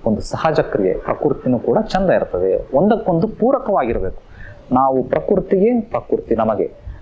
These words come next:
ನಾವು ಕೂಡ ಒಂದು ಪ್ರಕೃತಿಯ ಅಂಗ. ಮನುಷ್ಯನನ್ನು ಬಿಟ್ಟು ಪ್ರಕೃತಿ ಇಲ್ಲ, ಪ್ರಕೃತಿಯನ್ನು ಬಿಟ್ಟು ಮನುಷ್ಯನೂ ಇಲ್ಲ. ಗಿಡ, ಮರ, ಪ್ರಾಣಿ, ಪಕ್ಷಿ, ಬಳ್ಳಿ ಇವೆಲ್ಲವೂ ಹೆಂಗೆ ಪ್ರಕೃತಿನೋ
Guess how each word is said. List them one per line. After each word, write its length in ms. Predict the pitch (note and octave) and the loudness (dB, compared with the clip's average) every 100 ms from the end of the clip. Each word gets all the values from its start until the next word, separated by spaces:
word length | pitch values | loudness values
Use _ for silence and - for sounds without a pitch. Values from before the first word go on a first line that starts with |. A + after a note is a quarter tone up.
| - | -2
ನಾವು 320 | G#2+ B2+ E3+ | 2 4 4
ಕೂಡ 240 | E3+ D3 D#3 | 2 2 4
ಒಂದು 300 | F#3+ C3 A#2+ | 4 2 0
ಪ್ರಕೃತಿಯ 600 | - C3 G3 F#3 - D3+ - | -4 -2 -2 -2 0 0 0
ಅಂಗ. 200 | C3 F#3 D3 - - _ _ _ - _ - - - - - - - - | 0 2 0 -4 -18 _ _ _ -20 _ -20 -20 -20 -20 -18 -18 -8 0
ಮನುಷ್ಯನನ್ನು 600 | C3 F3 - F3 E3+ E3 | 2 2 0 2 4 2
ಬಿಟ್ಟು 300 | D#3 E3 E3+ | 2 0 0
ಪ್ರಕೃತಿ 480 | D#3+ D3+ - E3+ - | -2 0 0 0 2
ಇಲ್ಲ, 180 | F3 F3+ G#3+ G#3+ | 2 4 2 0
ಪ್ರಕೃತಿಯನ್ನು 680 | - - F#3 D#3 - D3+ C#3+ | -6 -2 0 0 2 2 2
ಬಿಟ್ಟು 260 | C3 - F#3+ | 0 0 0
ಮನುಷ್ಯನೂ 400 | D#3+ - D3+ B2 | 0 0 0 0
ಇಲ್ಲ. 160 | - - - - - D#3+ | 0 -4 -8 -12 -2 2
ಗಿಡ, 240 | C#3 D#3+ | 2 4
ಮರ, 580 | E3 D#3+ C#3 D3 D#3 D#3 | 4 4 4 4 4 2
ಪ್ರಾಣಿ, 520 | - D3 C#3+ D#3 D#3 | 0 0 2 2 2
ಪಕ್ಷಿ, 580 | D3 D3+ - - F3 D#3+ A#2+ | 0 -4 -6 -4 0 2 2
ಬಳ್ಳಿ 520 | C3+ D#3+ D#3+ D3+ C#3+ - - - - | 4 4 4 2 0 -10 -20 -14 0
ಇವೆಲ್ಲವೂ 520 | B2+ A#2 B2+ D#3+ F#3 | 2 4 6 4 4
ಹೆಂಗೆ 300 | E3+ C#3 D#3+ | 4 4 2
ಪ್ರಕೃತಿನೋ 840 | D#3+ C3 - D#3 - A2+ A2+ G#3+ | 2 0 0 -2 0 0 2 0